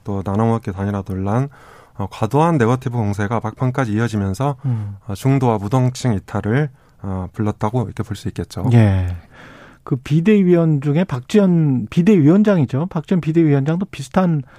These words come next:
Speaker 2: 이야기를 한 것 같아요. 그러니까 선거에서 졌다기보다는 오 년 동안의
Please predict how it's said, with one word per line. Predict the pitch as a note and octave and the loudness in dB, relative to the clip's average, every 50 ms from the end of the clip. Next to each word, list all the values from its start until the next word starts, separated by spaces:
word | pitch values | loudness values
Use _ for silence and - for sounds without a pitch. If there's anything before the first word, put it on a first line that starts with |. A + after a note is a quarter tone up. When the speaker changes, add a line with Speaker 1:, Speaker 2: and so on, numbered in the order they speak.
| - - - - - | -20 -20 -20 -12 -4
Speaker 2:
이야기를 | - C3 C3 C#3 C#3 D#3 D3+ | 0 2 2 2 2 0 0
한 | D3 F3+ A#3 C#4 | 0 0 0 0
것 | C4+ | 0
같아요. | A#3 - A#2+ - - C3+ C#3+ D#3 D3+ | -2 -4 -8 -6 -4 -2 -2 -2 -2
그러니까 | D3+ C#3 B2 - | -2 -4 -4 -4
선거에서 | C3 - - A3+ C4+ C#4 C4 B3+ A#3+ A3+ A3 G#3+ G3 F3+ D#3+ - E3+ D#3 | -6 -2 -2 0 0 2 2 4 4 4 4 4 4 4 2 2 0 -2
졌다기보다는 | - B2+ - D3 C#3 C3+ B2+ B2+ B2 B2+ C3 D#3 G#3 A3 D#3 G#2+ F#2 - - - - - - - - - _ | -2 -2 0 2 0 2 2 2 2 2 4 4 4 4 2 0 -2 -6 -14 -20 -20 -20 -20 -20 -20 -14 _
오 | - B2 C#3 F3 G#3 | 0 2 4 6 6
년 | A3 A#3+ A#3 A3+ G3+ _ | 6 6 6 4 0 _
동안의 | - G3+ F#3+ F3+ E3+ D#3+ D3+ D3 C#3+ C3+ C3 C3 D#3+ F#3+ A#3 B3+ C4+ C#4 B3 | 0 2 2 4 4 4 4 4 4 4 4 4 4 4 4 4 2 0 -2